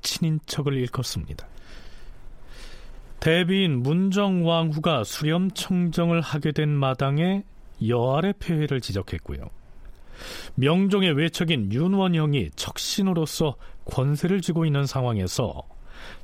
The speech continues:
청리와 소인배들이 국정을 문란하게 할 것이니 경계하라. 이렇게 말한 것은 그 경고의 의미가 예사롭지 않다겠지요.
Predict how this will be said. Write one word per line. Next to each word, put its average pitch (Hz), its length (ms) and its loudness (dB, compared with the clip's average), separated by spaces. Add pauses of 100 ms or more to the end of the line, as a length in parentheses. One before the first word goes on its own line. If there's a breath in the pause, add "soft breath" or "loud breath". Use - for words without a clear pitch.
청리와 160 580 2
소인배들이 123 840 0
국정을 147 560 0
문란하게 143 600 2
할 131 100 0
것이니 113 640 -2 (340)
경계하라. 82 640 -4 (1000 loud breath)
이렇게 165 280 4
말한 127 380 2
것은 120 380 -2 (460 soft breath)
그 131 220 2
경고의 123 680 0
의미가 98 580 -2 (440)
예사롭지 107 600 -2
않다겠지요. - 720 -6